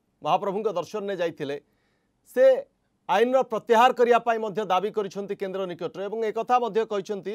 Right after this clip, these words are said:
ଯେ ଶ୍ରୀମନ୍ଦିର ଯେଉଁ ଐତିହ୍ୟ ପ୍ରକଳ୍ପ କାମକୁ କେହି ରୋକିପାରିବେ ନାହିଁ। ଐତିହ୍ୟର ସୁରକ୍ଷା ହେବା ଦରକାର, ଏଥିରେ କାହାର ଦ୍ୱିମତ ନାହିଁ। ଏବଂ ଐତିହ୍ୟର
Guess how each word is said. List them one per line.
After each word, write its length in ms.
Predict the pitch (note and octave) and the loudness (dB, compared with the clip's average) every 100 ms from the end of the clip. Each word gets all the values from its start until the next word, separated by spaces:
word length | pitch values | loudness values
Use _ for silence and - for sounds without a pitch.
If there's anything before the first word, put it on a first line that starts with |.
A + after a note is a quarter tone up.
| B3 | -4
ଯେ 140 | A3 | -4
ଶ୍ରୀମନ୍ଦିର 440 | G#3+ G3 G3 G#3 G#3+ | -4 -6 -6 -6 -6
ଯେଉଁ 160 | F#3+ F#3+ | -4 -4
ଐତିହ୍ୟ 260 | E3+ F#3+ G3+ | -4 -4 -6
ପ୍ରକଳ୍ପ 400 | G#3+ E3+ F#3 F#3 E3+ C#3+ _ _ _ | -4 -6 -6 -4 -6 -6 _ _ _
କାମକୁ 320 | C#3+ D#3+ G3 A3+ | -6 -4 -4 -8
କେହି 200 | G3 E3 | -8 -8
ରୋକିପାରିବେ 560 | E3 - - D3 C3 A2 | -8 -10 -6 -6 -6 -10
ନାହିଁ। 220 | G2+ G#2+ _ _ _ _ _ _ | -14 -20 _ _ _ _ _ _
ଐତିହ୍ୟର 340 | D3 D3 F#3 F#3+ | -8 -2 0 -2
ସୁରକ୍ଷା 380 | - F3 F3 G3+ | -4 -6 0 0
ହେବା 160 | F3+ F#3+ | 2 0
ଦରକାର, 320 | E3+ C3+ F#3+ F3+ | -2 -6 -4 -4
ଏଥିରେ 200 | D#3+ F#3 | -4 -8
କାହାର 260 | D#3 D3 E3 | -6 -4 -4
ଦ୍ୱିମତ 380 | A#2 C#3+ F3 G3+ F3 | -6 -6 -4 -4 -6
ନାହିଁ। 220 | D#3 F#3+ _ _ _ _ _ _ _ _ _ _ _ _ _ _ _ - | -10 -10 _ _ _ _ _ _ _ _ _ _ _ _ _ _ _ -8
ଏବଂ 200 | G3+ C4 A#3+ _ _ _ _ - | -2 -2 -2 _ _ _ _ -4
ଐତିହ୍ୟର 380 | F3+ B3+ C4+ | -2 4 6